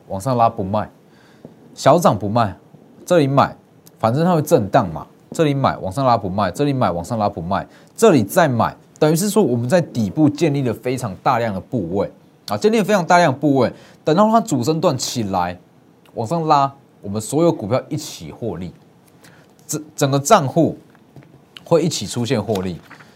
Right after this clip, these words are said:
这是举例，好，不是叫你去买智原，举例。当然，资源也是好股票啦，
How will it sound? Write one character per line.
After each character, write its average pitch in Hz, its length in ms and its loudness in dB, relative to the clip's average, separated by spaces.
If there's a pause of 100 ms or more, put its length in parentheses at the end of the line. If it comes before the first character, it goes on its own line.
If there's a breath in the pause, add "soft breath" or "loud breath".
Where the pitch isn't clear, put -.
(1300 loud breath)
这 208 120 6
是 226 60 10
举 143 200 -2
例， 135 260 0 (180)
好， 120 120 -6
不 123 100 -2
是 156 60 0
叫 170 100 -2
你 127 60 -2
去 143 80 -6
买 117 160 -2
智 127 220 -6
原， 76 200 -8
举 98 220 -6
例。 104 260 -2 (360 soft breath)
当 233 80 6
然， 240 100 4
资 220 120 -4
源 190 100 2
也 113 80 0
是 143 100 0
好 131 140 6
股 123 160 -2
票 117 240 4
啦， 85 100 0